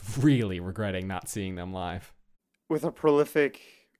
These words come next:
Speaker 2: artist like that, I'm sure you will see them in Philly once that's possible again.
Speaker 1: I hope so.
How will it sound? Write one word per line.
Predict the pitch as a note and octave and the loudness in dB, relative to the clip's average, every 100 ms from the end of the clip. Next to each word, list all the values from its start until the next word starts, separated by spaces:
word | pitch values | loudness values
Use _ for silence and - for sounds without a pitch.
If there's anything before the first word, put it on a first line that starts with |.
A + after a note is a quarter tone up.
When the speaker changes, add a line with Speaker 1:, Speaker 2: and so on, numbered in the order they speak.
| _ | _
Speaker 2:
artist | C3 B2+ A2+ - - | 2 2 0 -6 -6
like | G#2+ G#2 - | -6 -6 -4
that, | G#2 G#2+ G#2+ - - | -2 0 -2 -6 -8
I'm | A2+ A2+ | -8 -8
sure | - C#3+ | -4 0
you | B2+ A#2+ | 0 -2
will | A2+ | -6
see | - | -8
them | G#2+ G#2 | -6 -6
in | G2+ | -8
Philly | G#2+ A2 G#2 G#2 G2+ - _ _ _ _ _ - | -12 -6 -6 -4 -8 -12 _ _ _ _ _ -12
once | A#2 C3 C3+ | -4 -2 -2
that's | - C#3+ C3+ - _ _ _ _ _ _ | -2 -2 -2 -14 _ _ _ _ _ _
possible | D#3+ D#3+ - F3+ | 2 2 2 2
again. | D#3 G#3 D#3 - _ _ _ - | 2 0 -2 -8 _ _ _ -10
Speaker 1:
I | |
hope | A#2+ D#3 - | -8 -8 -12
so. | - | -18